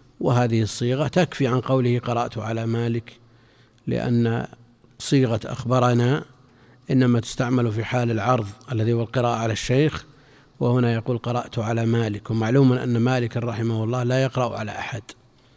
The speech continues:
وإنما يقرأ عليه، لا يقرأ على أحد. ولذلك لا تجد من يقول: "حدثنا مالك"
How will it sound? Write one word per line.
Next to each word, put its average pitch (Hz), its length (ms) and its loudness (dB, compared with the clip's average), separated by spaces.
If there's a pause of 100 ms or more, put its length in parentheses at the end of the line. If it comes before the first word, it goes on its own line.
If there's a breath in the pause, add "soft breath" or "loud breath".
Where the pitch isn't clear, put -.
(380 soft breath)
وإنما 123 540 4
يقرأ 139 580 2
عليه، 113 480 0 (1500 soft breath)
لا 139 340 4
يقرأ 139 540 4
على 107 160 -2
أحد. 113 380 -8
ولذلك 123 440 0
لا 135 240 6
تجد 156 360 4
من 131 280 2
يقول: 123 300 -2
"حدثنا 117 540 -2
مالك" 117 500 -2